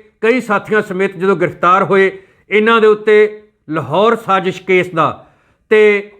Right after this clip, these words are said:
ਹੋਰ ਕਈ ਕੇਸ ਪਾ ਕੇ ਇਹਨਾਂ ਤੇ ਮੁਕੱਦਮੇ ਚਲਾਏ ਗਏ। ਫਾਂਸੀ ਦੇਣੀ ਸੀ ਇਹਨਾਂ ਨੂੰ, ਫਾਂਸੀ ਦੀ ਸਜ਼ਾ ਹੋਈ। ਤਾਂ ਜੱਜਾਂ ਦੇ ਸਾਹਮਣੇ ਜਿਹੜਾ ਕਰਤਾਰ ਸਿੰਘ ਸਰਾਭੇ ਨੇ ਬਿਆਨ ਦਿੱਤਾ ਤਾਂ ਜੱਜ ਨੇ, ਅੰਗਰੇਜ਼ ਜੱਜ ਨੇ ਇਹਨੂੰ ਕਿਹਾ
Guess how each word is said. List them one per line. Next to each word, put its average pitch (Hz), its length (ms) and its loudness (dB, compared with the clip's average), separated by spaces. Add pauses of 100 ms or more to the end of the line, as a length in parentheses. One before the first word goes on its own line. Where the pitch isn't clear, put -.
(120)
ਹੋਰ 214 200 2
ਕਈ 240 200 -2
ਕੇਸ 214 300 -2
ਪਾ 180 200 -2
ਕੇ 180 140 -6
ਇਹਨਾਂ 190 180 -2
ਤੇ 202 100 -4
ਮੁਕੱਦਮੇ 180 500 -2
ਚਲਾਏ 175 340 0
ਗਏ। 165 280 -2 (480)
ਫਾਂਸੀ 202 360 0
ਦੇਣੀ 208 280 0
ਸੀ 202 140 -2
ਇਹਨਾਂ 208 180 2
ਨੂੰ, 202 260 -2 (280)
ਫਾਂਸੀ 202 400 0
ਦੀ 226 180 2
ਸਜ਼ਾ 202 340 0
ਹੋਈ। 190 300 2 (380)
ਤਾਂ 214 120 0
ਜੱਜਾਂ 190 340 0
ਦੇ 220 100 2
ਸਾਹਮਣੇ 208 360 -2
ਜਿਹੜਾ 208 440 -2 (320)
ਕਰਤਾਰ 185 340 0
ਸਿੰਘ 196 260 -6
ਸਰਾਭੇ 180 460 -2
ਨੇ 160 240 -2 (400)
ਬਿਆਨ 185 460 2
ਦਿੱਤਾ 208 520 0 (340)
ਤਾਂ 208 120 0
ਜੱਜ 175 380 -4
ਨੇ, 190 180 0
ਅੰਗਰੇਜ਼ 175 320 0
ਜੱਜ 165 280 -2
ਨੇ 185 140 2
ਇਹਨੂੰ 185 140 0
ਕਿਹਾ 175 320 0